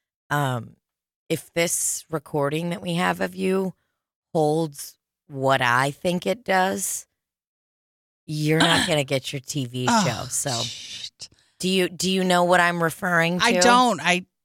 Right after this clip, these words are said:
Speaker 2: I don't.
Speaker 1: You're sure? Because if you just are honest with us,
Speaker 2: I mean, I've had this phone number for a
Speaker 1: beforehand.
Speaker 2: long time, and I've made a lot of calls.
Speaker 1: Do you, do you, you're sure? I mean, because this is your chance right now. I am telling you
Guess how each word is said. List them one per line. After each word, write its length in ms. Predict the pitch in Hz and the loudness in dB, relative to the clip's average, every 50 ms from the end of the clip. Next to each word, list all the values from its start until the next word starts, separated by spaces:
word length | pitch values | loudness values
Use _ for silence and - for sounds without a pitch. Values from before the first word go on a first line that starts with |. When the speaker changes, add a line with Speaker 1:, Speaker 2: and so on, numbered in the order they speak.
| _ _ - | _ _ -2
Speaker 2:
I 100 | 185 180 | -2 -2
don't. 400 | 175 185 175 175 160 147 - - _ - | 0 2 2 2 2 0 -4 -8 _ -4
Speaker 1:
You're 200 | 180 180 180 165 | 0 0 0 0
sure? 600 | - - - - - 196 175 147 123 113 113 - _ - | 0 0 0 2 4 4 4 4 4 2 -2 -6 _ -4
Because 320 | 175 - - 208 180 160 | -2 0 0 0 2 2
if 180 | 185 170 - - | 0 -2 -4 -4
you 160 | 175 190 214 | -4 -2 -2
just 280 | 190 254 277 262 - 233 | 0 0 0 2 4 4
are 140 | 190 170 - | 2 4 4
honest 520 | - 175 202 247 277 311 277 - - - 147 | 4 6 6 6 4 2 0 -2 -2 -4 -4
with 220 | 139 127 - - | -6 -6 -4 -4
us, 520 | 135 117 117 123 131 - - - - - - _ _ _ _ _ - | -6 -6 -4 -4 -4 -2 -2 -2 -4 -6 -8 _ _ _ _ _ 0
Speaker 2:
I 80 | - 285 | 2 4
mean, 140 | 302 311 302 | 4 4 4
I've 80 | 285 247 | 4 2
had 200 | 285 302 311 302 | 2 2 4 4
this 220 | 185 254 - - | 6 4 4 4
phone 180 | - 277 285 294 | 4 6 6 6
number 160 | 240 262 269 | 6 6 6
for 60 | 240 220 | 6 4
a 20 | |
Speaker 1:
beforehand. 460 | 214 - - 226 214 185 175 175 175 | 4 4 4 4 4 4 2 2 2
Speaker 2:
long 420 | 180 185 202 208 214 220 226 220 214 | 4 4 6 6 6 4 4 2 0
time, 300 | 226 240 220 226 226 214 | 2 2 4 4 2 2
and 100 | 190 175 | 2 2
I've 140 | 175 185 | 2 2
made 180 | 196 185 175 170 | 2 0 0 -2
a 80 | 160 160 | -2 -2
lot 480 | 165 165 170 180 190 196 208 208 208 | 0 2 4 4 6 6 6 4 4
of 80 | 208 - | 2 0
calls. 640 | - 220 202 185 170 147 127 120 - - - - - | 0 2 2 2 2 2 0 -4 -6 -8 -8 -6 -6
Speaker 1:
Do 80 | 175 180 | -4 -4
you, 120 | 170 156 - 170 160 _ - | -4 -6 -8 -14 -20 _ -12
do 160 | - 170 165 | -6 -4 -2
you, 160 | 160 160 156 - - | -2 -2 -4 -6 -10
you're 280 | 185 165 165 160 156 | -12 -6 -4 -4 -2
sure? 800 | 143 - - - - - - 233 226 226 226 226 220 214 - - | -2 0 0 2 2 2 2 2 4 4 4 2 2 0 -2 0
I 120 | 180 170 170 | 0 0 2
mean, 220 | 175 180 175 170 | 2 0 0 0
because 400 | 165 180 - - 180 165 147 - - | -2 -2 -2 0 -2 0 0 0 0
this 180 | 180 170 - | 0 0 0
is 140 | 226 202 202 | 0 0 0
your 80 | 254 262 | 0 0
chance 520 | - - - 262 269 247 175 - - - - | 2 2 2 2 2 2 0 0 -2 0 2
right 180 | 170 180 208 | 2 2 2
now. 320 | 190 220 233 233 196 143 - | 0 0 2 2 2 0 2
I 200 | - 160 180 196 | 2 2 4 4
am 160 | 202 196 202 | 2 0 -2
telling 340 | 190 208 214 208 202 202 185 | 0 2 2 2 2 2 0
you 280 | 175 170 160 156 160 | 2 2 2 0 0